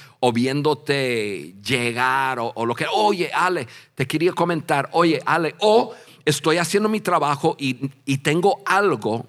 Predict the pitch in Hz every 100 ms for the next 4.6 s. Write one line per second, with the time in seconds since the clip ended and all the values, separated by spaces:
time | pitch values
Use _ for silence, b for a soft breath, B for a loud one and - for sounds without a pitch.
0 | - 131 123 123 120 135 135 170 208 214
1 | - 104 98 120 110 - _ 120 117 107
2 | 104 120 170 190 175 113 - 139 - 135
3 | 127 104 123 120 156 151 147 127 117 113
4 | 104 131 - 240 104